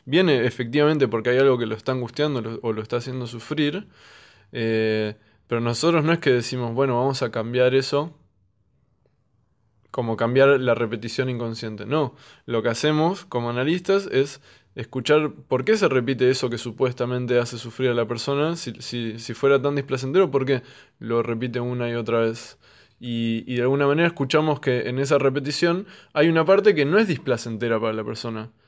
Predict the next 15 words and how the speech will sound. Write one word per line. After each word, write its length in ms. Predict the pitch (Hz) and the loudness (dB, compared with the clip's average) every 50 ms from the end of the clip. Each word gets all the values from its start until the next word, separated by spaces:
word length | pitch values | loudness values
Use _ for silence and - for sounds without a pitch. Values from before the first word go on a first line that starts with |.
| _ _ _ _ _ _ _ _ _ _ _ | _ _ _ _ _ _ _ _ _ _ _
El 100 | - 120 | -8 -8
sujeto 380 | - - 117 - 175 185 208 190 | -6 -6 0 0 2 4 4 4
no 200 | 170 160 156 - | 4 4 2 4
puede 200 | - 170 170 156 | 6 6 6 6
asumir 400 | 151 - - 131 139 156 151 139 | 6 2 -2 0 0 0 0 0
que 60 | 135 | -2
es 60 | 127 | -4
placentera, 760 | - - 120 113 - 117 117 120 160 160 139 135 143 170 208 - _ _ _ _ _ _ _ _ _ _ _ _ | -4 -6 -8 -8 -8 -10 -6 -2 0 0 0 0 -2 -4 -8 -12 _ _ _ _ _ _ _ _ _ _ _ _
pero 160 | - 120 120 156 | 0 4 4 6
hay 60 | 190 | 6
una 180 | 196 156 120 | 4 4 2
parte 240 | 113 123 117 110 117 | 2 2 0 0 -2
que 80 | 113 117 | -4 -4
es 60 | 113 | -4
placentera 720 | 117 123 117 110 - 113 104 107 104 120 117 113 110 110 | -4 -4 -4 -4 -4 -8 -8 -4 -2 -2 -2 -2 -4 -6